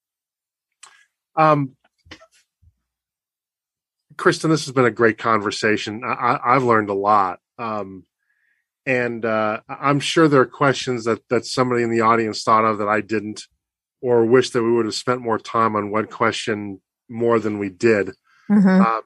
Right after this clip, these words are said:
Speaker 1: if somebody wants to follow up with you on this conversation, ask you questions, can they do so? And if so, what's the best way to do that?
Speaker 2: Yeah, you can just Google me. Um, I'm,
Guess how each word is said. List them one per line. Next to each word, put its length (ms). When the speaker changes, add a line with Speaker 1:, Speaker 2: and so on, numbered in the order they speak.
Speaker 1:
if 140
somebody 260
wants 220
to 60
follow 380
up 140
with 180
you 160
on 100
this 160
conversation, 760
ask 260
you 80
questions, 500
can 120
they 120
do 200
so? 220
And 260
if 140
so, 160
what's 220
the 80
best 280
way 80
to 80
do 180
that? 260
Speaker 2:
Yeah, 320
you 180
can 180
just 300
Google 280
me. 320
Um, 380
I'm, 220